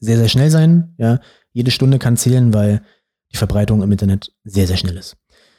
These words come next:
Die ganzen Fälle, die wir jetzt besprochen haben, ähm, die drehen sich ja immer so ein bisschen darum, Schuld,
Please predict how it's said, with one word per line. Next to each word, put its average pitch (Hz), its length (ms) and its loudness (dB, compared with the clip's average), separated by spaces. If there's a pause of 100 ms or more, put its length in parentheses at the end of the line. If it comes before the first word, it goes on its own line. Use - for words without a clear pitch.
(600)
Die 113 60 -2
ganzen 170 260 -2
Fälle, 196 180 0
die 147 100 4
wir 131 60 2
jetzt 120 120 -2
besprochen 139 360 0
haben, 156 400 2
ähm, 127 380 0 (580)
die 120 100 2
drehen 127 220 0
sich 123 120 0
ja 131 80 0
immer 120 160 2
so 117 80 0
ein 113 40 2
bisschen 117 220 0
darum, 110 560 2
Schuld, - 720 -2